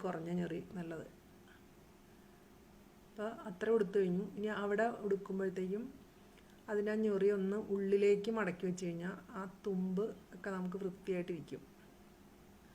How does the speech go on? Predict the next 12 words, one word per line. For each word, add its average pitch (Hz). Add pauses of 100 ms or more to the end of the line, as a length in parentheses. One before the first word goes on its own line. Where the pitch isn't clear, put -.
(360)
വേണമെങ്കിൽ 220
അവിടെ 233
പിൻ 196 (120)
ചെയ്യാം. 156 (340)
ഞാനിപ്പോൾ 180
പിൻ 220 (220)
ചെയ്യണമൊന്നുമില്ല. 190 (2500)
അപ്പോൾ 196
ഇങ്ങനെയാണ് 190 (260)
സെറ്റ് 185
മുണ്ട് 196
ഉടുക്കണത്. 180